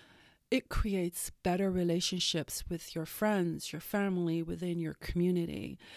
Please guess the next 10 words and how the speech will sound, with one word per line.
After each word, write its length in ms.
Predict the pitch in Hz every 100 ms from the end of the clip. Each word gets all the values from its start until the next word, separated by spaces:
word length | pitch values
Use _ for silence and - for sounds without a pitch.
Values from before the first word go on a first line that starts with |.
| - 175 -
It 160 | 214
creates 640 | - - 208 180 185 - -
a 60 | 185
feel-good 680 | - - 180 175 170 165
factor. 680 | - 143 147 - - - - - - - _ _ _ _ _ _ _ _ _ - -
But 180 | 196 202
more 340 | 185 175 185 214
importantly 840 | 262 294 - 180 175 190 190 175
than 260 | 165 165 120
that, 420 | - 65 - -